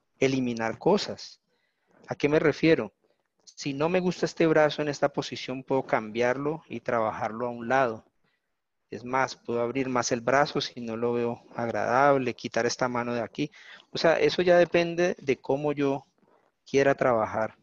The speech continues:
ese, esa instancia de ese figurín. Pero en este estado previo, en este estado inicial, donde estoy apenas organizando formas, posición, gesto,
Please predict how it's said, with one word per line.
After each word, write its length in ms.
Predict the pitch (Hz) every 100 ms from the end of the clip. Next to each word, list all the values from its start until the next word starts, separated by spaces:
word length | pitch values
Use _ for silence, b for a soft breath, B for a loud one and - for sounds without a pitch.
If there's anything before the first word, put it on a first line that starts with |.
| _ _ _ _ _ _ _ _ _ _ _ _
ese, 400 | 139 143 - 143 -
esa 220 | 113 127
instancia 440 | 123 - 120 -
de 60 | 127
ese 120 | 135
figurín. 520 | - 127 110 135 180 - b b b _
Pero 160 | 147 131
en 140 | 120
este 260 | 160 - -
estado 320 | - 143 139
previo, 500 | 147 156 135 110 113 - -
en 80 | 120
este 200 | 117 -
estado 480 | - 143 139 139 147
inicial, 680 | 143 127 110 - 147 151 185 B B B _
donde 220 | 131 120
estoy 220 | - 127
apenas 500 | 127 - 156 165 170
organizando 540 | 151 135 117 120 120 123
formas, 680 | - 160 156 139 127 -
posición, 920 | - 123 120 113 - - 156 147 131 117
gesto, 840 | - - 175 - - - 113